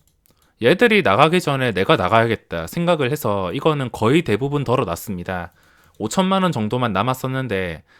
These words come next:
어, 나머지도 전부 정리를 했으며, 이것도 분위기가 좋다가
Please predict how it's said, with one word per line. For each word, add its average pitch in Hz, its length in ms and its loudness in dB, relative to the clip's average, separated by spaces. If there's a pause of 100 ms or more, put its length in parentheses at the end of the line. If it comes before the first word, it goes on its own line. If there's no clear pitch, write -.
(180)
어, 92 120 -8
나머지도 143 680 0
전부 107 280 -4
정리를 131 420 -2
했으며, 92 580 -6 (2000)
이것도 147 960 4
분위기가 156 520 0
좋다가 101 800 -6